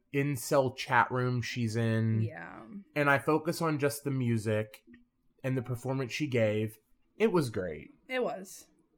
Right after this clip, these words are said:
Speaker 1: I mean, she gave us this, like, alien
Speaker 2: I know.
Speaker 1: Mars-ish Earth being.
Speaker 2: Her outfit was great.
Speaker 1: Oh, man.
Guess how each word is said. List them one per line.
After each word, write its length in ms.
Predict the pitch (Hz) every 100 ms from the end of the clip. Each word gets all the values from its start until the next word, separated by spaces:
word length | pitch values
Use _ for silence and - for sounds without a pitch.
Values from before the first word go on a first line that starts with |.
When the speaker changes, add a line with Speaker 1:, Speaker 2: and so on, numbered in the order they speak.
| _ _
Speaker 1:
I 120 | 160 170
mean, 340 | 165 151 143
she 180 | - 147
gave 200 | 151 147
us 180 | 127 -
this, 220 | 120 -
like, 220 | 120 - -
alien 1120 | 131 131 131 131 123 123 120 117 113 110 107 - - - -
Speaker 2:
I 100 | 247
know. 720 | 220 262 277 196 175 175 175 117
Speaker 1:
Mars-ish 920 | 120 123 127 135 117 123 117 - - 123
Earth 260 | 123 117 113
being. 480 | 107 123 120 117 113 110
Speaker 2:
Her 160 | -
outfit 360 | 208 226 294 262
was 160 | 285 254
great. 420 | 277 285 294 294
Speaker 1:
Oh, 240 | 180 147
man. 680 | 120 127 139 135 117 107 107